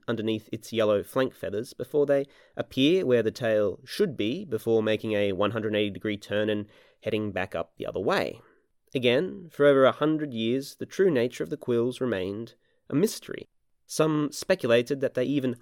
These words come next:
hung upside down from them. But the person who finally solved the mystery was none other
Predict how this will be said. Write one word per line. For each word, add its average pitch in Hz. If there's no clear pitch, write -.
hung 160
upside 147
down 127
from 78
them. -
But -
the -
person 156
who 165
finally 156
solved 120
the 110
mystery 113
was 135
none 190
other 104